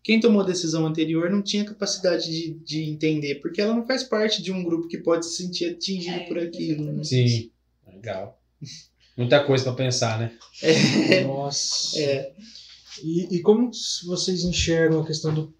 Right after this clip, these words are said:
Speaker 4: aí inverte, né? O papel do consumidor.
Speaker 1: Bom, acredito que o papel do consumidor, ele tem que ser consciente hoje, de que o consumidor já se mostra um pouco mais consciente, ele já, por exemplo,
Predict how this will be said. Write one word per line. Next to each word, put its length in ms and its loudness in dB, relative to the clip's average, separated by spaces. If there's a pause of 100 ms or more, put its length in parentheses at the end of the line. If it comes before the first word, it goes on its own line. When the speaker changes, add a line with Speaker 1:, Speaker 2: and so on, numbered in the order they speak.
Speaker 4:
aí 320 2
inverte, 580 4
né? 100 -8 (160)
O 80 -14
papel 520 0
do 180 4
consumidor. 640 -2 (2000)
Speaker 1:
Bom, 360 -4 (640)
acredito 420 -2
que 60 -4
o 120 -8 (120)
papel 320 4
do 80 -4
consumidor, 580 -4
ele 140 -2
tem 260 2
que 80 -4
ser 140 2
consciente 840 -2
hoje, 420 0
de 120 -6
que 160 -8
o 100 -8
consumidor 560 0
já 320 2
se 580 -8
mostra 360 -4
um 60 -10
pouco 240 -8
mais 300 -2
consciente, 800 -4
ele 240 0
já, 360 2 (400)
por 140 4
exemplo, 640 0